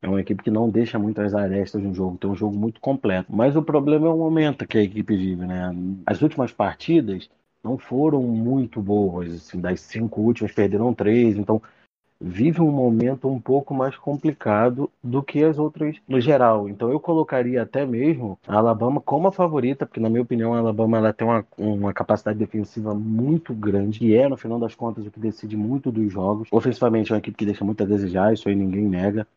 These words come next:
Sobram muitas dificuldades em pontuação, em, em levar dano ao adversário, né, no geral. Mas defensivamente eles são a segunda melhor equipe do país.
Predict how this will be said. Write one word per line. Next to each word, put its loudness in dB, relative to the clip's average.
Sobram 2
muitas 0
dificuldades 0
em -2
pontuação, 0
em, -2
em -10
levar 2
dano -6
ao -4
adversário, -4
né, -4
no -6
geral. -6
Mas 2
defensivamente -2
eles -10
são -4
a -4
segunda -4
melhor 4
equipe -6
do -8
país. -2